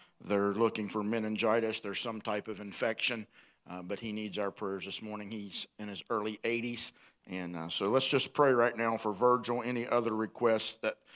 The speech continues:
you have and any that have been mentioned here, we'll try to remember those. Will you pray with me, please?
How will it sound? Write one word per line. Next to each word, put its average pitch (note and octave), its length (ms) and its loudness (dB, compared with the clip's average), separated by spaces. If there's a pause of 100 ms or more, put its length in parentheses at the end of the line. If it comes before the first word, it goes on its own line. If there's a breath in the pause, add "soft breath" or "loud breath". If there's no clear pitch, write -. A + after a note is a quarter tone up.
(240 loud breath)
you D#3 200 0
have C#3 520 8
and A2+ 160 -4
any B2+ 180 -4
that A2 120 -2
have G#2+ 140 -2
been A2+ 200 -4
mentioned A2+ 400 -4
here, A2 240 -4
we'll G2+ 160 -10
try G#2+ 220 -4
to G2+ 80 -10
remember G2+ 420 -12
those. F#2+ 260 -10
Will A#2+ 120 -6
you C3+ 100 -2
pray C#3+ 240 2
with C3+ 220 0
me, C3+ 80 -4
please? D3 480 -2